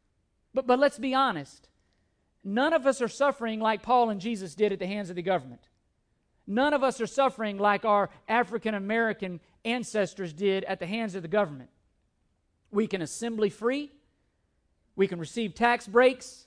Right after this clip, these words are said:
We can give to the church and receive tax breaks. We can live however we want. I, I pray that, I pray that our response to this decision will be,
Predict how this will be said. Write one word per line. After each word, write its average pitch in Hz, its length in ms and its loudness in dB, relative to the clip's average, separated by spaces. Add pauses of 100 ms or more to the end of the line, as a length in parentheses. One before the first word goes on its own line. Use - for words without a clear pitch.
(640)
We 196 100 4
can 170 160 -4
give 214 240 4
to 226 80 -2
the 202 80 -4
church 247 320 2
and 226 80 -10
receive 233 300 -8
tax 247 280 0
breaks. 247 560 0 (140)
We 185 100 0
can 185 80 -4
live 226 180 6
however 220 240 2
we 220 60 2
want. 254 380 0 (1600)
I, 185 120 -8
I 233 320 0
pray 294 460 0
that, 220 240 -2 (180)
I 247 140 0
pray 311 240 0
that 277 100 -2
our 262 120 2
response 247 520 -4
to 220 60 -14
this 226 240 -6
decision 208 600 -8
will 196 120 0
be, 220 440 -4